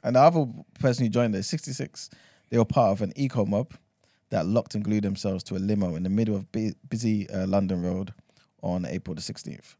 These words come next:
A court heard that during the protest, Ruskin, had been sitting with her hand glued to the ground, while Oliver was also on the ground with her arm locked to the wheel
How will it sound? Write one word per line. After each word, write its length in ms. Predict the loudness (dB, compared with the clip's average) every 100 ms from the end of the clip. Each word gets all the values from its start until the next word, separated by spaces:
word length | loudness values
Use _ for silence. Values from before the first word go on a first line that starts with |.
| _
A 60 | -4
court 260 | -2 2
heard 320 | 4 4 2 -6 _ -10
that 140 | -4
during 180 | 2 2
the 80 | 2
protest, 480 | 0 -2 -4 -6 2
Ruskin, 480 | 0 0 -8 -8 -12 _ _ _ -8
had 120 | -6
been 140 | -4
sitting 340 | -4 -4 -2 -2
with 100 | 0
her 120 | 0
hand 240 | 0 -2
glued 200 | -2 -4
to 60 | -4
the 80 | -2
ground, 440 | 0 0 -2 -8 -10
while 200 | -6 -2 0
Oliver 460 | 0 -2 -4 -6 -10 _ _ _ _
was 160 | -8 -6
also 380 | -4 -2 -2 -2
on 80 |
the 60 | -2
ground 360 | -2 0 0 -4
with 120 | -6
her 80 | -4
arm 220 | 0 2
locked 240 | 0 -2 -6
to 60 |
the 80 | -6
wheel 400 | -4 -4 -4 -8